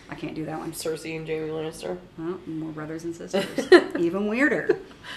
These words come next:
Speaker 1: All right, hopefully you are enjoying your Halloween season.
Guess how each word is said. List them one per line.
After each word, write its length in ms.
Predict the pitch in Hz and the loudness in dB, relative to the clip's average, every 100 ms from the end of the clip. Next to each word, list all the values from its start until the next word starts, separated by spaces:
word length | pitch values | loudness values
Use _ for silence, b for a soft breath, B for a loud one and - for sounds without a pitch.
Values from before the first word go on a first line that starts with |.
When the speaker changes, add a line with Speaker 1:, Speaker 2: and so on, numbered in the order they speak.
| B B B B - | B B B B 6
Speaker 1:
All 60 | |
right, 160 | 349 320 | 10 10
hopefully 340 | 214 240 269 | 6 2 0
you 80 | 262 | 0
are 80 | 262 | 0
enjoying 460 | 247 226 226 240 240 | 0 0 0 2 2
your 340 | 226 226 240 | 2 2 2
Halloween 480 | 226 220 226 226 233 | 2 0 -2 -2 -4
season. 680 | - 226 226 247 302 370 | -4 -6 -4 0 4 4